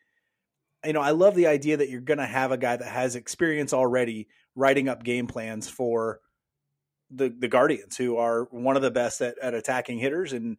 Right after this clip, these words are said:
knowing pitch, pitch uses that you need to have and all this sort of stuff. So that's really exciting to me. I think Brian Sweeney is going to have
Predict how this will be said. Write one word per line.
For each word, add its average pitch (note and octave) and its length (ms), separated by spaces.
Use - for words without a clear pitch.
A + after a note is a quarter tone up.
knowing C3 380
pitch, C3 320
pitch D3 240
uses C3+ 300
that C#3 80
you C3 100
need C#3+ 140
to C3 80
have C#3+ 260
and C#3 80
all B2+ 80
this B2+ 160
sort C3 140
of A2 60
stuff. A2+ 260
So A#2+ 240
that's D#3+ 260
really D#3+ 240
exciting B2+ 460
to - 80
me. B2 300
I C3+ 180
think C#3 220
Brian C3 300
Sweeney B2+ 320
is A#2+ 220
going A#2+ 180
to A2+ 80
have A2 480